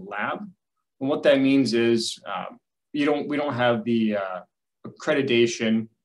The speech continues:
um, of, of, of other third-party testing labs, um, following, but however, we do follow the same type of protocols and, and test methods.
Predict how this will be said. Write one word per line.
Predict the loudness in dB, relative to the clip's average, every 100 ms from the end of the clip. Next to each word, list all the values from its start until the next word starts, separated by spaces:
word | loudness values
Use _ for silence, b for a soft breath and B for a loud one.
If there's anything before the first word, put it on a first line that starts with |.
| _ _ _ -8
um, | -6 -4 -6 -4
of, | 0 0 0 -2 0
of, |
of | 0 0 -4 -2
other | 0 0
third-party | -2 -2 -2 -2 -2 -2 -2
testing | -6 -6 -4 -4
labs, | -4 -8 -10 -14 -20 -20 _ _ _ _ _ -12
um, | -10 -8 -10 -4
following, | 0 2 2 0 0
but | -2 -2
however, | -2 -2 0 0 -2 -2
we | -4
do | -2 -4
follow | 0 2 2 0 -2 -6
the | -6
same | -4 -2 0
type | 0 -4 -6
of | -10 -12 _ _
protocols | -8 -8 -8 -14 -16 -18 -18 _
and, | -6 -6 -6
and | -8
test | -6 -6 -6
methods. | -8 -8 -14 -18 -20